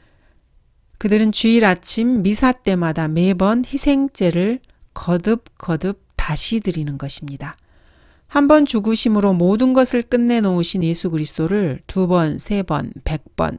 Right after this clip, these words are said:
수천 번 다시 죽이는 일을 그들은 매주 하고 있습니다. 그분을 기억한다는 것은 주님의 무엇을 기억한다는 것입니까?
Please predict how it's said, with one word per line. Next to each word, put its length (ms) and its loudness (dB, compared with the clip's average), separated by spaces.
수천 640 -4
번 300 -2
다시 400 -2
죽이는 460 -2
일을 420 -4
그들은 640 -6
매주 480 0
하고 260 -6
있습니다. 540 -10
그분을 380 6
기억한다는 760 4
것은 580 0
주님의 400 2
무엇을 500 2
기억한다는 580 -4
것입니까? 680 -10